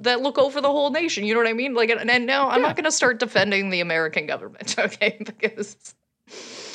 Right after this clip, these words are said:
Speaker 1: that's a slippery slope. But you, you can understand why this thing, why you would wanna contain this thing. The only thi-, the
Speaker 2: Yes,
Speaker 1: only
Speaker 2: absolutely.
Speaker 1: difference is, is that we're watching, we know Sonic's a kid, we know he's good.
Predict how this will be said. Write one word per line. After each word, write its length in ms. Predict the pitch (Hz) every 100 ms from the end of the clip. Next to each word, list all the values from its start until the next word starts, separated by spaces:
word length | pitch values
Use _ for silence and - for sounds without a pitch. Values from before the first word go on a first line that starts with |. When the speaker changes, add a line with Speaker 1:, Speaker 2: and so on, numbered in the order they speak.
| - - -
Speaker 1:
that's 160 | 269 277
a 220 | 220 190
slippery 460 | - 202 190 165 135
slope. 340 | 135 123 - _ _ _
But 520 | 392 494 453 415 392 - _ -
you, 180 | 302 359
you 320 | - - 269
can 140 | 330 370
understand 960 | 370 370 - - 285 302 302 285 277 262
why 320 | 220 220 226
this 360 | 202 240 - - - -
thing, 960 | 202 180 175 175 202 226 247 302 - _ _ -
why 260 | 202 214
you 140 | 226 233
would 120 | 226
wanna 240 | 208 208
contain 340 | 208 202 202 180
this 160 | 165
thing. 200 | - - - _ -
The 60 | 220
only 220 | 302 359
thi-, 280 | - 269 -
the 160 | 196 220
Speaker 2:
Yes, 60 | 226
Speaker 1:
only 120 | 190 -
Speaker 2:
absolutely. 40 | 180
Speaker 1:
difference 320 | 226 233 220
is, 200 | 190 196
is 140 | 202
that 160 | 196 180
we're 140 | 196 185
watching, 500 | 202 214 220 220 208
we 120 | 196
know 200 | 190 202
Sonic's 580 | 226 208 208 208 202 -
a 40 |
kid, 280 | 202 190 185
we 160 | 165 175
know 240 | 175 180
he's 240 | 185 196 170
good. 500 | 185 175 165 156